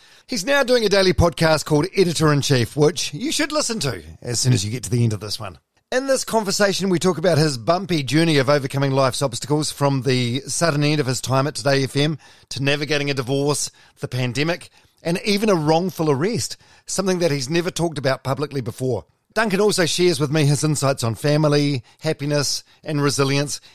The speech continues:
as he shares some of the lessons he's learned along the way. One thing just before we get into it, I want to thank the legends at Skin Institute for sponsoring this episode.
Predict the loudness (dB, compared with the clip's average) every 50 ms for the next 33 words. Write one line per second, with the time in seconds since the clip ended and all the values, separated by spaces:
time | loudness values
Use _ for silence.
0 | _ _ -2 0 0 2 2 0 0 2 2 4 4 2 2 0 0 -2 0 0
1 | 0 0 0 0 -2 -2 -2 -2 -2 -2 0 0 0 2 2 0 0 0 0 0
2 | 0 0 -2 -2 -4 -6 -10 _ _ _ _ _ -6 -2 0 0 0 0 -2 -2
3 | -2 0 -4 -4 -4 -4 -2 0 0 2 2 2 0 2 2 2 2 2 2 2
4 | 2 4 4 4 4 2 2 0 2 2 4 4 4 4 2 2 2 2 0 0
5 | -2 -2 0 2 2 2 2 0 -2 -4 -2 2 2 2 2 0 -4 -4 -2 -2
6 | -2 -2 -2 -2 0 2 2 2 2 0 0 0 0 2 0 0 0 -2 0 0
7 | 0 0 -2 -6